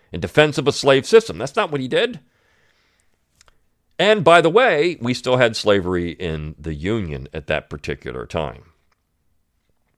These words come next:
In defense of a slave system.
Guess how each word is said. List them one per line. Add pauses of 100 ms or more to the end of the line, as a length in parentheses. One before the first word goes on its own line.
(880)
In
defense
of
a
slave
system.